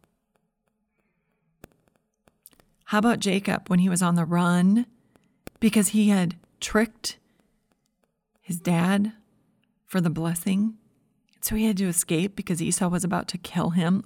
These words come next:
or at least he said he was gonna kill him. Do you think it's possible that the kids at some time in their life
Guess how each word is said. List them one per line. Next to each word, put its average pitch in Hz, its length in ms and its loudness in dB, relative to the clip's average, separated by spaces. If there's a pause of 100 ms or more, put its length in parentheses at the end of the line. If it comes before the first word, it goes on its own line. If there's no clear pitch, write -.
or 180 80 -2
at - 160 -6
least 170 240 -4
he 175 80 -6
said 170 400 -2
he 202 100 0
was 196 140 -2
gonna 196 180 4
kill 208 220 -2
him. 208 340 0 (1700)
Do 226 100 4
you 233 60 8
think 254 240 6
it's 277 120 0
possible 202 540 -4
that 196 160 -2
the - 60 -10
kids 196 320 -4
at - 160 -8
some 175 200 -2
time 190 300 -2
in 190 240 0
their 180 200 0
life 175 600 -4